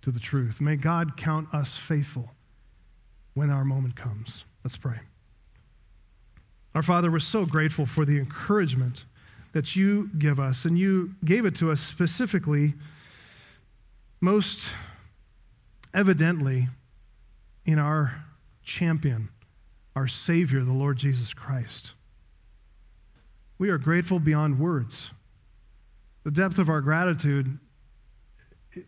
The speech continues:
is just, is endless as we think about what we owe to you. Gratitude is the least we can give, and yet it is exactly what you command. So help us to be grateful, cheerful, joyful Christians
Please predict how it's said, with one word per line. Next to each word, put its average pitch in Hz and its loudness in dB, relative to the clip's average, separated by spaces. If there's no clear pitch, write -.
is 151 -2
just, 165 -2
is 160 0
endless 160 0
as 151 -2
we 175 4
think 180 2
about 147 0
what 190 -2
we 170 0
owe 180 0
to 185 -4
you. 147 -2
Gratitude 165 2
is 156 4
the 147 2
least 190 0
we 185 2
can 175 2
give, 170 4
and 151 2
yet 160 2
it 165 2
is 170 2
exactly 160 0
what 135 -2
you 147 0
command. 143 -2
So 139 -8
help 170 0
us 180 0
to 156 -2
be 147 2
grateful, 170 0
cheerful, 165 -2
joyful 170 0
Christians 190 -4